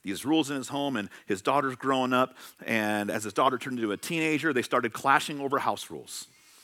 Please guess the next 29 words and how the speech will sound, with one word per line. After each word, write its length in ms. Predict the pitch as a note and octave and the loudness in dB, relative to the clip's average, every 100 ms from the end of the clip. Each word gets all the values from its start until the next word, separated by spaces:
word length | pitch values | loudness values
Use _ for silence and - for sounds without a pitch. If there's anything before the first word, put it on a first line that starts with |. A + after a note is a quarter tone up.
| - - _ | -20 -20 _
She 200 | - - | -6 2
didn't 200 | E3 F3 | 6 6
wanna 180 | D3+ D#3+ | 6 4
follow 380 | D3 D3+ D3+ C3+ | 4 4 4 6
a 20 | |
lot 140 | C3 C#3 | 4 4
of 60 | |
the 60 | C3+ | 4
rules, 360 | B2+ C3 C3 | 4 4 4
and, 160 | A#2 F#2+ - - - | 0 -8 -12 -18 -6
and 200 | A2+ A#2 | -2 0
one 120 | D#3 | 2
day 180 | D3+ D3 | 4 2
she 180 | - C#3+ | 0 -4
came 200 | C#3 C3 | -2 -2
up 120 | C3+ | -2
to 100 | D3 | -4
him, 140 | C3+ | -4
she 120 | - | -4
said, 220 | A#2 G#2+ G#2 | -6 -4 2
"Dad, 380 | D3 D#3 D#3 | 4 6 4
you 140 | C3+ B2 | 0 -2
have 300 | D3 C#3 A2 | 2 2 2
this 220 | A2+ - | -2 -2
value 560 | - C#3 C#3+ D3 D3+ A#2 | 0 4 6 6 2 0
of 100 | G2 | -2
family 540 | - E3 E3 E3 C3+ | -4 -2 -2 -2 -4
and 140 | G#2+ | -4
church, 500 | G2 D#3 D#3 D#3+ - | -4 0 2 0 -8